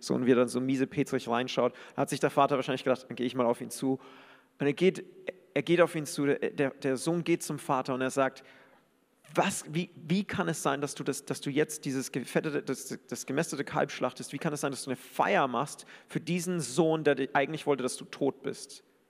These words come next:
der mit dir nichts mehr zu tun haben wollte? Und er sagt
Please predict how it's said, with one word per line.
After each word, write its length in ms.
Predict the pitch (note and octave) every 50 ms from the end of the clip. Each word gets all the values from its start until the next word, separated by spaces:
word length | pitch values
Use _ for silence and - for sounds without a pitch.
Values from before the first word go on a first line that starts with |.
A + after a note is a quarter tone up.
| _ - -
der 80 | D3+
mit 120 | C3+ C3 C#3
dir 60 | C#3
nichts 320 | C#3 D#3 D#3 - - -
mehr 120 | D3 C3 -
zu 120 | - B2
tun 220 | - C3 B2+ A#2+
haben 140 | A#2 A2+ A2
wollte? 320 | - - - - - - - _ _ _ _ _ _ _ _ _ _ _ _ _ _ _ _ _ _ _ _ _ _ _ _ _ _ _ _ _ -
Und 100 | C#3 C3+
er 140 | A#2+ D#3
sagt 460 | C#3+ C3 D#3 D3 D#3+ C3 - - -